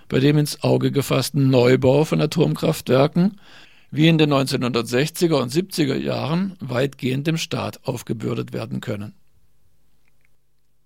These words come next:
Seltsamerweise bleibt in der B-D-I-Studie zudem unberücksichtigt,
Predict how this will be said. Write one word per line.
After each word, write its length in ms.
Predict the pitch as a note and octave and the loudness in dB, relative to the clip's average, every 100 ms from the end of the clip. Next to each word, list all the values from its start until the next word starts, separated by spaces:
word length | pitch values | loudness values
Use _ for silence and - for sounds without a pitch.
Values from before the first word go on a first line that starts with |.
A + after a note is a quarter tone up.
| _ _ _ _ - _ _ _ _ _ _ _ | _ _ _ _ -20 _ _ _ _ _ _ _
Seltsamerweise 880 | - D3 F3 E3+ E3 C3 C3 C#3+ D#3+ | 0 0 2 0 -2 -4 -4 -4 -6
bleibt 320 | D#3+ C3+ - | -6 -8 -6
in 100 | C#3+ | -6
der 120 | C3+ | -6
B-D-I-Studie 1120 | B2+ C3 C3+ C#3+ F#3 F#3 - A#2+ B2+ C3+ D#3+ | -4 -4 -4 -4 -4 -4 -6 -6 -4 -4 -4
zudem 360 | D#3+ D3+ C3+ C#3+ | -6 -6 -6 -4
unberücksichtigt, 1160 | D#3+ F3 D3 B2+ B2 - D3+ F3 - F#3 - | -2 -2 -4 -4 -6 -6 -6 -6 -8 -10 -10